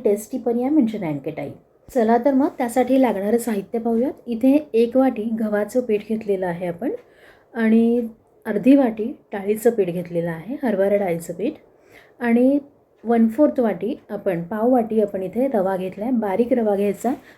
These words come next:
बारीक रवा नसेल तर मिक्सरला फिरवून घ्यायचा आहे. पुढची कृती पाहूयात, पण तत्पूर्वी मी आपल्या सर्वांचे आरोग्य रुची किचन कट्ट्यावर स्वागत करते.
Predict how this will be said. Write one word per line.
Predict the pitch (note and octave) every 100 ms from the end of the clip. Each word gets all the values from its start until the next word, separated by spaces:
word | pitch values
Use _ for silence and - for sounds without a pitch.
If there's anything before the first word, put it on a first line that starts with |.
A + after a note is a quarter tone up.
| -
बारीक | A3+ G#3+ A3+
रवा | A#3 A3 A3+
नसेल | A#3 C4+ A#3+ G#3
तर | A#3
मिक्सरला | G#3+ - F#3+ G3
फिरवून | C4 D4+ G3 F3
घ्यायचा | E3+ C#3+ -
आहे. | - - _ - _
पुढची | C#4 C4 G4+
कृती | G4+ G4 C#4+
पाहूयात, | C4+ B3 A#3 G3 G#3+
पण | - A3
तत्पूर्वी | G#3 G3+ D#4+ C#4+ G#3 A3+ D#4
मी | A#3+ -
आपल्या | A3 G3+ G3+ G3+ D4+ -
सर्वांचे | - A3+ F#3+ G3+ C#4+ D4+ A#3 D#3 - _ _ - -
आरोग्य | B3+ C4+ C#4 D#4 C4 A4 C#5+ -
रुची | A#3+ A3 A#3+ F4 -
किचन | D#4+ G4+ G4+ D4+
कट्ट्यावर | G#3+ D#3 G3 G3+ A3+ -
स्वागत | - A3+ F3 A3 -
करते. | F3 D#3 - E3+